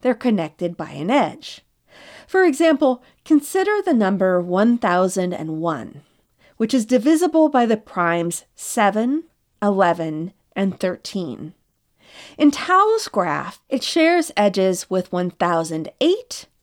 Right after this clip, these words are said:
one thousand twelve, and one thousand fourteen, that last one by addition. It also shares edges with nine hundred ninety-four,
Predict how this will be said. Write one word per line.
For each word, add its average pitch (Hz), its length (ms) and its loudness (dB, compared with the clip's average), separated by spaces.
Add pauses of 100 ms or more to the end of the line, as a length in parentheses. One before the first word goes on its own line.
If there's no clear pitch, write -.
(200)
one 185 180 -4
thousand 160 640 -4
twelve, 359 680 2 (160)
and 247 360 0
one 208 280 0
thousand 185 580 -2
fourteen, - 840 -8 (360)
that 226 180 -2
last 262 400 -2
one 151 180 -6
by 170 140 -4
addition. 170 600 -4 (580)
It 277 100 2
also 427 280 2
shares 220 400 2
edges 180 400 0
with 165 160 -2
nine 196 280 2
hundred 185 340 -2
ninety-four, 277 800 0